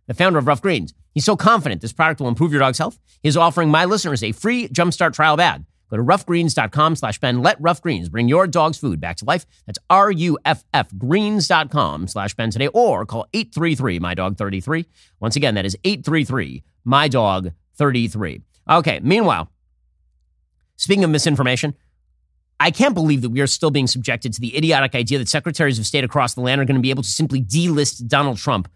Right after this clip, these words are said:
from the ballot based on the fourteenth Amendment to the Constitution. Based on what? Seriously, based on what? The idea that he violated the Insurrection Act? You've got to be kidding me. You know there is a crime in American law. It's called insurrection. You know what they're not charging Donald Trump with? Insurrection.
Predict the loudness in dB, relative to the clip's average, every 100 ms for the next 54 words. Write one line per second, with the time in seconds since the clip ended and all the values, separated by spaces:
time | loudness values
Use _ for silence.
0 | _ _ -2 2 2 2 0 0 -2 -6
1 | -18 _ _ _ _ -2 0 2 2 2
2 | 0 0 2 2 0 -2 -4 -4 -4 -4
3 | -6 -6 -8 -12 -4 0 0 2 2 2
4 | 0 0 0 0 -8 _ _ _ _ _
5 | _ -2 0 2 2 2 2 2 2 2
6 | 0 0 2 2 0 2 2 2 2 0
7 | -2 -2 -2 -2 -4 -4 -4 -4 -4 -4
8 | -6 _ _ _ _ _ 0 2 4 2
9 | 0 -2 0 0 -2 -6 -14 _ _ _
10 | _ _ 2 4 4 2 0 0 4 4
11 | 4 2 2 2 0 2 0 -2 2 2
12 | 2 0 0 0 -2 -4 -6 -12 -16 _
13 | _ _ _ _ _ _ _ 2 4 4
14 | 4 2 2 2 2 2 2 0 0 -2
15 | -2 -4 0 0 2 0 -2 -10